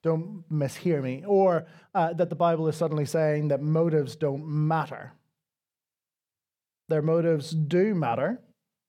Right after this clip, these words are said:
but he's not gonna let that gnaw at him unendingly, the way it might gnaw at us when somebody is badly motivated about us.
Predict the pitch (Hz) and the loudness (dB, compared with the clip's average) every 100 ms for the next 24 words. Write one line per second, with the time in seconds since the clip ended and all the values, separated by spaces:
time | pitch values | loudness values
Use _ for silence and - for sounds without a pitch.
0 | _ _ _ _ 180 180 196 214 208 180 | _ _ _ _ 0 2 2 2 0 2
1 | 165 175 180 - _ _ _ 160 180 180 | 4 4 2 -4 _ _ _ -2 0 2
2 | 185 170 170 170 170 220 277 139 - 147 | -2 2 4 6 4 4 4 2 0 -2
3 | 135 - 127 101 131 156 160 165 175 214 | -2 -2 -4 -4 -10 -4 0 2 2 2
4 | 214 139 123 143 160 175 180 160 175 180 | 0 0 0 0 2 2 2 0 -2 2
5 | 156 156 156 180 175 - 202 - - 160 | 2 4 4 4 2 0 -4 -6 -10 -8
6 | 127 151 156 160 147 151 156 147 156 160 | -4 -2 0 0 0 0 0 2 0 0
7 | 156 156 160 165 165 156 160 160 202 - | 0 2 2 2 0 0 0 0 -2 -4
8 | - | -18